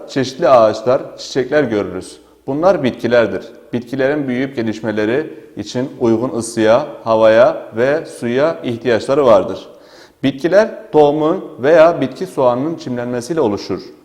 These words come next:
Çimlenme, bitki tohumunun gelişerek filizlenmesidir. Toprağa ekilen bitki tohumları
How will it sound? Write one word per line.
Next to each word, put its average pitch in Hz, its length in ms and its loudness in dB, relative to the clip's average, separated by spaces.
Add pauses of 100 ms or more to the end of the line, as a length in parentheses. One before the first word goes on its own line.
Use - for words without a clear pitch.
(320)
Çimlenme, 156 880 -2
bitki 175 380 -6
tohumunun 135 580 -2 (140)
gelişerek 170 560 -4
filizlenmesidir. 104 960 -6 (600)
Toprağa 151 400 4
ekilen 143 400 -2 (200)
bitki 131 640 -4 (220)
tohumları 123 580 2